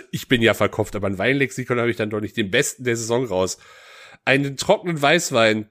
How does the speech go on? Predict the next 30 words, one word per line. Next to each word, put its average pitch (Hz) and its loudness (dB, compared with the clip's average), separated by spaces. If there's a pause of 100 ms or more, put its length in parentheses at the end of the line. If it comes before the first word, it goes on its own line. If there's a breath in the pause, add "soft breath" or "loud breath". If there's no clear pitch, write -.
(100)
das 127 -2
funktioniert 143 -2
immer. 113 2
Ich 107 -6
fahre 139 2
einfach 139 0
vorher 139 2
zum 127 -8
Supermarkt 131 0
und 123 -6
suche 123 -4
nicht 113 -2
lange. 107 2
Also 90 0
es 90 -8
sind 101 -16
zwei 92 0
Antworten 87 -2
jetzt 87 -8
gewesen. 85 -4
Das - -16
eine 90 -4
ist 85 -12
das 87 -8
mit 87 -6
dem 85 -6
Supermarkt, 80 -6
das 69 -12
andere 76 -6
Weißwein. 78 -4